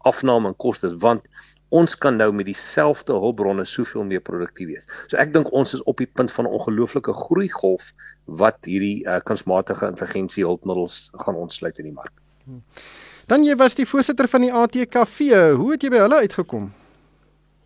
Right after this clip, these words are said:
Speaker 1: Kyk, d-, d-, ek was net vir 'n jaar lank, eh, ryk, eh, ek, ek is, ek is op hulle raad en ek, eh, hoop om nog vir 'n hele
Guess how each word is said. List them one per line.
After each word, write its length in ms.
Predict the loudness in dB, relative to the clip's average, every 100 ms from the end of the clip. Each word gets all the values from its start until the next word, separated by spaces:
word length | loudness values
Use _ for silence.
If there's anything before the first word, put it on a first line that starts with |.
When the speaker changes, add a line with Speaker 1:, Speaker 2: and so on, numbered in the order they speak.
| _ -20 -20 -20 -20 -12 0
Speaker 1:
Kyk, 260 | 0 0 -4
d-, 120 | 0
d-, 160 | 2
ek 100 | 2
was 140 | 2 2
net 160 | 2
vir 140 | 2 2
'n 120 | 2
jaar 340 | 2 4 4 4
lank, 340 | -2 -4 -8
eh, 220 | -4 -2
ryk, 280 | -2 -4 -6
eh, 140 | -6 -4
ek, 200 | -4 -6
ek 140 | -12
is, 120 | -8 -8 -4
ek 140 | -2 -2
is 140 | -2 -4
op 100 | 0
hulle 160 | 4
raad 340 | 4 4 2 0
en 120 | -8
ek, 160 | -8 -6
eh, 100 | -6
hoop 300 | -4 -6 -6
om 120 | -6
nog 200 | -6 -6
vir 80 | -6
'n 40 |
hele 180 | -4